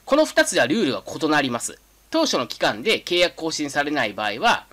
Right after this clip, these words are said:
無断再築をしたとしても、買取請求できます。一方で、今回の問題のように更新後の期間内で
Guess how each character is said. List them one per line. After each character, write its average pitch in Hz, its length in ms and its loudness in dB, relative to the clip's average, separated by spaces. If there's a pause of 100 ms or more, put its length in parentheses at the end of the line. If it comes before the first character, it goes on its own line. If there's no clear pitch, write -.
無 139 100 -4
断 165 200 2
再 156 220 0
築 - 200 -12
を 101 60 -10
し - 100 -8
た 123 100 -4
と 107 100 -12
し - 100 -6
て 131 100 -6
も、 240 220 2 (280)
買 151 200 0
取 143 160 -4
請 123 180 -2
求 90 240 -18
で 135 120 -4
き 123 100 -8
ま 98 120 -10
す。 - 180 -12 (360)
一 208 240 -2
方 269 200 2
で、 127 320 2 (560)
今 302 200 2
回 156 140 4
の 117 60 -2
問 127 200 0
題 127 120 2
の 131 60 -2
よ 107 60 -2
う 101 40 -6
に 98 100 -10
更 277 260 0
新 269 220 0
後 269 80 2
の 135 100 0
期 - 100 -14
間 143 200 0
内 101 180 -2
で - 280 0